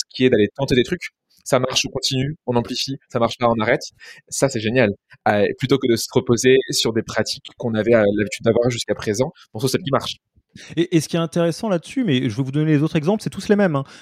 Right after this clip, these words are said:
Speaker 2: Euh, c'est que c'est
Speaker 1: Ouais.
Speaker 2: de la triche. C'est-à-dire, vous connaissez, euh, il y a une triche business qui est très connue, euh, qui est, euh, fais un truc qui marche aux États-Unis parce que ça met deux ans à se démocratiser en France. Donc
Speaker 1: Ouais.
Speaker 2: avec ça, tu peux faire, euh, la pâte à cookies, euh, tu peux faire les frozen yogurt et tout. C'est,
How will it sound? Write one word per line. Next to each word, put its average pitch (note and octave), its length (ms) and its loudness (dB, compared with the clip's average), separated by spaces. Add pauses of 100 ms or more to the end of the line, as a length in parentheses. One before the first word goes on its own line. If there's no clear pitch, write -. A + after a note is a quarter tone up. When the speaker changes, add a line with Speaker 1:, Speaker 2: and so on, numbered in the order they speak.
Speaker 2:
Euh, B2 140 4
c'est C#3 180 -4
que - 60 -8
c'est - 80 4
Speaker 1:
Ouais. C#3 60 6
Speaker 2:
de D3+ 40 0
la F3+ 80 0
triche. - 380 0 (280)
C'est-à-dire, D#3+ 540 2
vous D3 140 0
connaissez, E3+ 540 2
euh, D#3+ 100 6
il C#3 80 0
y C3+ 40 6
a - 20 8
une D3 100 4
triche E3+ 320 -4
business E3 380 -2
qui - 80 -6
est - 40 2
très - 180 0
connue, E3+ 440 0
euh, B2 180 2
qui D3 300 -2
est, F#3 180 4 (300)
euh, B2 300 4
fais - 220 0
un G3 120 2
truc - 400 -4
qui - 140 -4
marche D3+ 200 0
aux D3 60 -2
États-Unis D3+ 540 0
parce D#3 160 0
que C#3+ 80 0
ça D3+ 120 -2
met D3 120 2
deux D#3+ 240 2
ans F3 80 -2
à D3+ 60 0
se C3 40 -4
démocratiser C#3+ 480 -2
en C#3+ 100 0
France. - 300 -6
Donc A2+ 120 0
Speaker 1:
Ouais. C#3+ 80 2
Speaker 2:
avec A2+ 180 2
ça, E3 180 4
tu C#3 100 -4
peux A#2+ 140 0
faire, C#3 460 6
euh, G#2+ 40 4
la A2 120 4
pâte C3 180 2
à B2 60 4
cookies, D3+ 560 -2
euh, A#2+ 80 6
tu - 120 -6
peux B2 160 2
faire C#3 380 4
les A2 60 4
frozen B2+ 300 2
yogurt B2+ 440 2
et A#2+ 60 4
tout. F3+ 160 -2
C'est, - 160 -2